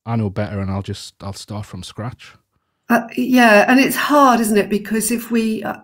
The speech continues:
Speaker 2: you know, if we name individual projects, then it starts to feel as if we're saying that the individuals involved don't have a right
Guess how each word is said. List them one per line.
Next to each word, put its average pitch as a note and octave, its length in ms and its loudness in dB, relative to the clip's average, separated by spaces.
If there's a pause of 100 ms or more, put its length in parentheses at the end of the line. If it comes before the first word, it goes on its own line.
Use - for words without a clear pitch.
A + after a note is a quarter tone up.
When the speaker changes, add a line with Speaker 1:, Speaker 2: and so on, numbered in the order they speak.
Speaker 2:
you A#3 120 0
know, G#3 120 2
if A3+ 220 -2
we A#3+ 380 -2 (520)
name A3 880 4
individual F#3 1000 0
projects, - 880 -8
then G3 420 2
it G3+ 160 0
starts - 480 2
to A3 140 -6
feel F#3+ 600 0
as F3 160 -4
if F#3+ 240 -2
we're F#3+ 180 2
saying F#3+ 720 0 (460)
that F#3+ 160 0
the G#3+ 160 -2
individuals A3 880 2
involved F#3+ 840 -2 (720)
don't A#3+ 320 4
have A3+ 320 0
a G#3 120 0
right G#3+ 400 2